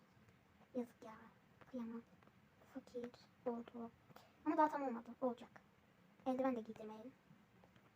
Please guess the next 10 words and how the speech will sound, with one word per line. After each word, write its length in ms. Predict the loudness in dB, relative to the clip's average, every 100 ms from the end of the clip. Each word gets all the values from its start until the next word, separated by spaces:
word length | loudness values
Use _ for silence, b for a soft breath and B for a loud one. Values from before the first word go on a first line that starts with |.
| -20 -16 -16 -14 -4
Kazak 240 | 0 -2 -4 -20 -20 -20 -20 -20 -20 -20 -20 -12
kalsın 380 | -8 -4 4 4 6
altında. 600 | 4 4 0 4 6 4 -2 -18 -18 -14 6
Şunu 100 | 6
yapalım. 240 | 6 -6 -14 -20 -20 -20 -18 -8 -4 B B
Bunu 100 | 10
da 40 | 12
kaydedeyim 380 | 10 6 6 4
arkadaşlar 500 | 4 2 4 2
ben. 100 | 2